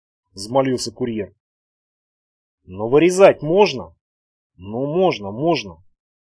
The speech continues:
Тогда действуй. Все, что находится за точкой загрузки, все это вонючее будущее.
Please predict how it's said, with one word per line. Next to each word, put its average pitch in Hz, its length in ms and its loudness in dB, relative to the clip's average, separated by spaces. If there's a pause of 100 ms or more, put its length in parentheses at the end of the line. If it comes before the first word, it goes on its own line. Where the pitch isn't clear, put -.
(220)
Тогда 165 340 6
действуй. 175 580 -4 (600)
Все, 196 380 2
что - 160 -4
находится 165 560 0
за 143 160 6
точкой 180 320 0
загрузки, 165 680 2 (520)
все - 260 4
это 190 160 8
вонючее 180 420 6
будущее. 143 720 -4